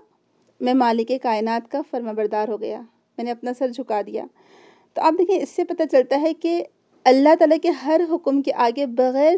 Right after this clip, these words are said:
چوں چرا کیے، بغیر پیشانی پر بل لائے، بغیر ماتھے پر بل لائے، اللہ کے آگے جھک جانا۔ سبحان اللہ۔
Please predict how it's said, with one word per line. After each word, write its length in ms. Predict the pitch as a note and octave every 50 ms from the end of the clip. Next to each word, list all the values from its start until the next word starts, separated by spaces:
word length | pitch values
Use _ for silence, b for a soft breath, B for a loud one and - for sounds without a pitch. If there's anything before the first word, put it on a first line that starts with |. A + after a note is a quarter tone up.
| F#4 -
چوں 180 | - D4+ C#4+
چرا 300 | C#4 - C4+ B3+ A#3 A3+ A#3 A#3
کیے، 220 | - A#3 A3+ A3+
بغیر 420 | A3 G#3+ A#3+ B3 B3 C4+ C#4+ D4+ E4+ F4
پیشانی 400 | - A#3+ - - C4+ A#3 A3 A3+
پر 160 | A3+ B3+ A#3
بل 180 | A3 G#3+ A3 A3+
لائے، 240 | A3+ A3 A3 G#3+ G#3+
بغیر 340 | G#3+ A3 A#3+ A#3 C#4 C#4+ D4
ماتھے 280 | D4 D4+ C4 A3+ A#3 C4+
پر 140 | A#3 B3 A3+
بل 180 | G#3 A3+ A#3
لائے، 240 | A#3 A#3+ B3 C#4 E4 F4+ b b b b b b
اللہ 220 | - B3+ B3 B3+ C4 C4
کے 80 | - C#4
آگے 200 | B3 A#3 A#3+ C4
جھک 260 | A#3 - C4+ G#3 A3
جانا۔ 300 | A3 A3 G#3 G3+ G#3 A#3+ - _ _ _ _ _ _ _ _ _ -
سبحان 300 | - - B3 C4 C4+ A3+
اللہ۔ 240 | G3+ F#3+ F3 -